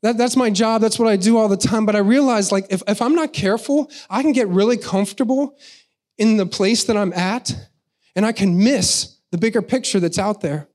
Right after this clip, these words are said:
And I've heard a lot of things about schools and how,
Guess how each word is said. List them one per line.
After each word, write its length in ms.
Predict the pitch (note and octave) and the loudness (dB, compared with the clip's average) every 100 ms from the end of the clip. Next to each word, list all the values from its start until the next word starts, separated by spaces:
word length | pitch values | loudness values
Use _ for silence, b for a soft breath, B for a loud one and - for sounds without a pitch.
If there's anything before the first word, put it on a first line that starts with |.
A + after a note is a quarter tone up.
| _ _ _ _ _ _ _ _ | _ _ _ _ _ _ _ _
And 80 | G3+ | -2
I've 120 | F#3+ | 0
heard 200 | A#3 C4+ | 0 2
a 40 | |
lot 180 | B3+ B3+ | 2 0
of 80 | C4 | 0
things 300 | C#4 C#4 B3+ | 0 0 0
about 280 | A3+ A3+ G#3+ | -2 -2 -4
schools 500 | - B3 B3+ B3+ A#3 | -2 2 4 2 2
and 120 | A3 | 0
how, 300 | G#3+ A3 | 0 -2